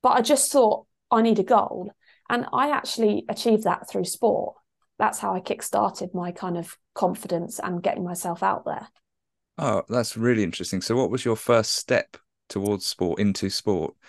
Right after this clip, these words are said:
Speaker 1: So my first step was I set myself a target of completing our local park run, which is five kilometres. Now, I done my first park run, I believe, in the summer of twenty eighteen.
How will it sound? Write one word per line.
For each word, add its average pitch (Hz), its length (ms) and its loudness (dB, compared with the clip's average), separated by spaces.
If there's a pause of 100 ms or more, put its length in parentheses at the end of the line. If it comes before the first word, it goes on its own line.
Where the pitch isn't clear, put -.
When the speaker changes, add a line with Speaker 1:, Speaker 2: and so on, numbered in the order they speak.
(220)
Speaker 1:
So - 280 2
my 294 260 6
first 294 360 2
step - 320 0
was - 380 -4
I 254 460 4
set - 240 -4
myself 214 380 0
a - 40 -4
target 202 440 2
of 180 180 -2
completing 202 480 0
our 180 100 2
local 180 280 0
park 262 400 2
run, 165 180 -4
which - 180 -12
is - 80 -12
five 190 280 -4
kilometres. 180 720 -4 (680)
Now, 214 600 4 (200)
I 220 140 6
done 277 320 4
my 269 120 0
first 285 520 -2
park - 400 -2
run, 196 240 -4
I 202 120 0
believe, 196 520 2 (160)
in 185 140 0
the 185 80 0
summer 208 380 2
of - 180 -6
twenty 208 400 0
eighteen. 185 600 -4